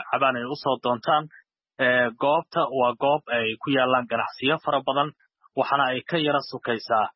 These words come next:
ee, dalcadda, ee, degmada, ee, dalcadda Taleex ay, ayay ka yara sukaysaa oo goobo caafimaad iyo xarumo badan oo ganacsi ay ku yaallaan.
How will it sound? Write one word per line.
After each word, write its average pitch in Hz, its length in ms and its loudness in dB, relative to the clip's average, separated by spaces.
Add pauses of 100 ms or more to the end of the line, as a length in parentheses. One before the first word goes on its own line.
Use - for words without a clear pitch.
(260)
ee, 120 220 0
dalcadda, 127 540 0 (100)
ee, 110 280 0
degmada, 123 460 0
ee, 107 300 -2 (320)
dalcadda 131 400 0
Taleex 139 340 -2
ay, 123 140 -2 (140)
ayay 131 240 -2
ka 156 100 -2
yara 143 260 0
sukaysaa 123 460 -2
oo 110 220 -2
goobo 127 220 2
caafimaad 127 540 -2
iyo 104 180 -12 (400)
xarumo 139 340 0
badan 143 240 0
oo 123 100 2
ganacsi 117 340 -2
ay 123 140 -2
ku - 140 -6
yaallaan. 135 380 0